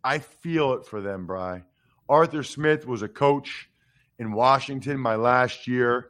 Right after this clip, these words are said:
So happy for him when his kicker made that field goal. That's gotta be such an awesome feeling. You're a head coach for the first time. Your team wins the game.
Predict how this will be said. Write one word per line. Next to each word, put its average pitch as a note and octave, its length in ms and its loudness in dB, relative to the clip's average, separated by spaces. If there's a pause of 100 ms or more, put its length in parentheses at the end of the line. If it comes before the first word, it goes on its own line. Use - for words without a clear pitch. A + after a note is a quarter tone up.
(320)
So E3+ 340 0
happy C#3 380 4
for A2 200 -8
him C3 460 -6 (540)
when A#2+ 260 -2
his C3 160 -4
kicker D3 340 -2
made C3 300 0
that A#2+ 260 2
field C3 220 0
goal. C#3 120 0
That's E3+ 220 -2
gotta G3+ 240 -2
be E3+ 140 -4
such F#3+ 400 -2
an D3+ 80 -8 (160)
awesome B2 540 -4
feeling. A#2 500 -8 (440)
You're B2+ 160 0
a A2+ 60 -2
head D3 240 -2
coach D3 300 2
for - 160 -10
the A2+ 100 -6
first B2+ 460 -6
time. A#2+ 480 0 (320)
Your G#2+ 140 -6
team D#3 420 -4
wins C#3 320 -4
the B2 80 -6
game. A2+ 600 -6